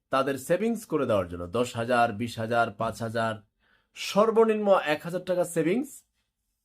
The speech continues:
এক বছর পরে ফাইভ পার্সেন্ট লাভ পাবে।" এটা ওই বিকাশের একজন ব্যবসায়ী আমাকে তথ্য দিল। আহ, বিকাশ কোম্পানির তথ্য কি আমি জানি না।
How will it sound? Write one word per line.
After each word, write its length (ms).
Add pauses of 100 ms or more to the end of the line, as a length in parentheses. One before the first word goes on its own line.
(600)
এক 240
বছর 340
পরে 240
ফাইভ 300
পার্সেন্ট 340
লাভ 300
পাবে।" 260 (220)
এটা 260
ওই 140
বিকাশের 540
একজন 280
ব্যবসায়ী 640
আমাকে 400
তথ্য 320
দিল। 260 (480)
আহ, 280
বিকাশ 340
কোম্পানির 460
তথ্য 280
কি 120
আমি 140
জানি 180
না। 240